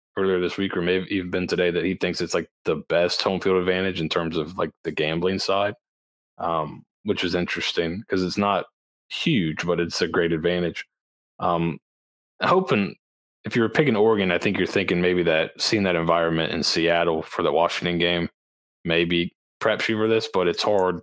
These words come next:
to tell if you're ready or not until you're in it. So that should be a fun game. Uh, another interesting game, uh,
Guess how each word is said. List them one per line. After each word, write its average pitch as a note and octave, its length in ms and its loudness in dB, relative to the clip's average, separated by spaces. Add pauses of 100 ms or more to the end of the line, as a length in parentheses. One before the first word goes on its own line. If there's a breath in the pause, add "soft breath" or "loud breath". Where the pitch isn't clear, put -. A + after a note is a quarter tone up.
to F#2+ 100 -2
tell E2+ 360 0
if - 120 -4
you're E2+ 140 0
ready E2 220 0
or D#2+ 60 0
not D#2 200 0
until D#2+ 240 -2
you're D#2 120 -2
in E2 180 -4
it. - 120 -12
So - 220 -2 (340 loud breath)
that C#3 120 2
should D#3+ 180 4
be D3+ 80 6
a C3+ 60 4
fun B2 260 2
game. A2 300 2 (400 loud breath)
Uh, A2+ 260 6
another E3 260 4
interesting A#2+ 460 2
game, G2+ 380 2 (220)
uh, F#2 420 2